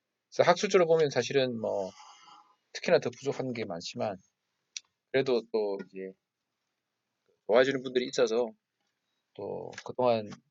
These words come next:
했던 것들을 모아서 한번 공부를 만들어봤습니다. 이 책, 어, 이 책은 이제 뭐 앞에 그림이 많이 나와 있지만,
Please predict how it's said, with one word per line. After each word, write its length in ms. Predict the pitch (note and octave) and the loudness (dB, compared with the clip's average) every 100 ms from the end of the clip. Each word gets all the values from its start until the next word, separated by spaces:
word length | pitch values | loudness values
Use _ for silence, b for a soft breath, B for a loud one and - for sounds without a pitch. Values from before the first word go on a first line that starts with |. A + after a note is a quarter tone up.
| - | -18
했던 200 | - A#2+ | -14 -10
것들을 380 | G#2+ G2 A2 G2+ | -8 -4 -4 0
모아서 360 | A#2 B2 A2+ G2 | 6 6 4 -4
한번 320 | F#2+ F#2+ F2+ _ _ | -12 -12 -16 _ _
공부를 200 | G#2+ - | -14 -8
만들어봤습니다. 640 | E2 F#2 G2 - F2 D#2+ - _ _ _ _ _ _ _ _ _ - | -8 -4 -4 -4 -12 -18 -20 _ _ _ _ _ _ _ _ _ -16
이 120 | D3+ | -6
책, 540 | - E3+ E3 D#3+ D#3+ - | 4 8 10 8 6 0
어, 580 | A2 G#2 G2+ F#2+ F2 G1+ G1+ - - - - - - | -2 2 2 2 0 -2 -6 -16 -20 -20 -20 -20 -18
이 80 | B2 _ _ _ | -18 _ _ _
책은 520 | E3 D#3+ D3+ C#3+ C3 A#2+ - - _ _ | 0 4 4 2 -2 -8 -10 -10 _ _
이제 180 | A#2 A2+ - | -6 -6 -8
뭐 120 | B2+ - | -14 -14
앞에 200 | - C#3 C#3 | -6 -4 2
그림이 260 | D#3 G#3 F#3 | 4 4 10
많이 240 | A2+ C3 | 10 10
나와 200 | C3+ C3+ | 8 8
있지만, 440 | B2+ - A#2+ A#2+ | 6 2 2 2